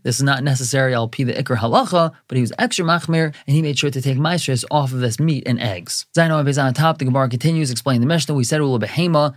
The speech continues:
that if he buys Demai for his animal, he does not have to take maasros off of it. Now the Gemara tells the story. Rabbi Yirmiyah Shalach Reb Ze'era, Chada Masana de Te'enim Deloi Matakna.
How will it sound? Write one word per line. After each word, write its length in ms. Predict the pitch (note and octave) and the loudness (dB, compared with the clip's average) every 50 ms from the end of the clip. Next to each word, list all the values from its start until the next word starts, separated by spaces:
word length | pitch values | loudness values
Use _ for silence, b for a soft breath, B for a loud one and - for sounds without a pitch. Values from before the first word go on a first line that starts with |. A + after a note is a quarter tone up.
| _ - | _ -4
that 80 | - C3+ | -2 -2
if 80 | A#2 | 0
he 60 | C3 B2+ | 0 0
buys 260 | A#2+ C#3+ D3 D3 B2 | 0 0 0 0 0
Demai 340 | A#2+ B2+ C3+ C3+ C#3+ C3 B2 | 0 0 2 2 0 -2 -2
for 120 | - C3 | -2 -2
his 100 | C3 A#2 | -2 0
animal, 600 | - - G3 G#3+ A3+ G3+ D#3 C#3 C#3 C#3+ D3 C3+ - | 0 0 0 2 2 2 2 2 2 0 0 -2 -2
he 60 | - | -2
does 140 | F#3+ F#3 E3+ | 0 0 2
not 160 | F#3 F3+ D#3+ | 2 2 2
have 100 | D#3 C#3+ | 0 0
to 80 | C3 B2+ | -2 0
take 140 | C3+ B2+ A#2 | -2 0 2
maasros 360 | A#2+ A2+ G#2+ G#2 G#2+ G2+ G#2 | 2 0 0 -2 -2 -2 -4
off 140 | F#2 F#2+ F#2+ | -4 -4 -10
of 60 | G#2+ | -12
it. 160 | F#2 F2+ - _ - | -12 -12 -12 _ 0
Now 80 | F#3 | 0
the 80 | F#3+ G3+ | 2 2
Gemara 160 | G#3+ A#3 G#3+ | 2 2 2
tells 180 | G3 F3+ E3 D3+ | 2 2 0 0
the 80 | D3 | -2
story. 240 | B2+ - B2 G2+ G#2+ | 0 0 0 2 2
Rabbi 200 | B2 C#3 D3+ F#3+ | 0 0 0 0
Yirmiyah 180 | A3+ A#3 A3+ F3 | 2 2 2 2
Shalach 320 | - - E3 E3+ F3 - | 2 0 0 0 0 0
Reb 160 | D#3 D3 C3+ | 0 0 0
Ze'era, 580 | A2+ C3+ - - D3+ D#3 E3 F#3+ G3 G3+ G3 - - | 0 -2 0 0 0 2 4 2 2 2 0 -6 -8
Chada 280 | - - F#3 G#3+ G3+ | -4 0 0 2 2
Masana 480 | G3 E3 C3+ A#2+ - D#3+ E3 F3 F#3 E3+ | 2 2 2 0 2 2 2 2 2 2
de 100 | C3+ C3 | 0 0
Te'enim 560 | - C3 - - D#3+ E3+ F3+ F#3 G3 F#3+ F3 | 0 -2 -2 0 0 2 2 2 2 0 0
Deloi 320 | B2+ C3+ C#3 D#3 E3+ D#3+ C3 | 0 0 2 2 2 0 0
Matakna. 540 | B2 A#2+ A2 G#2 - A#2+ A2 G2 F#2+ F#2+ | 0 0 0 0 0 0 0 0 0 -2